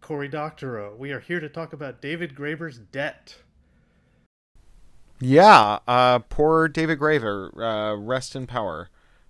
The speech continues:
Speaker 2: Uh, he's sorely missed. I, I last, um, spoke with him just a couple of weeks before he died. We did a live cast together, and he was full of beans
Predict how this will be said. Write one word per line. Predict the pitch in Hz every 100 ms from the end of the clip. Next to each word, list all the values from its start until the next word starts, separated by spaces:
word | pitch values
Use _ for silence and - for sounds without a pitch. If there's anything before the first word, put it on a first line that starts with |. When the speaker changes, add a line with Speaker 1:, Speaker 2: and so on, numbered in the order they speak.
| -
Speaker 2:
Uh, | - 92 90 90 90 - - - 50 50 50 - 95
he's | 92 98 90
sorely | - - 107 107
missed. | 98 87 85 - - - -
I, | 95 95 -
I | 101 104 104
last, | 98 110 113 120 - - -
um, | 110 104 101 98 - - - _
spoke | - - 127 -
with | 120
him | 123 120 113 110 107 - - -
just | - - -
a |
couple | 139 131
of | 131
weeks | 127 -
before | 120 - 120
he | 113
died. | 107 104 104 95
We | 95 104
did | 101
a | 101
live | 98 101
cast | - 107 98 -
together, | 101 95 95 90 92 - - - -
and | - 101 95
he | 95
was | 104 101
full | - 107
of |
beans | 98 104 92 90 -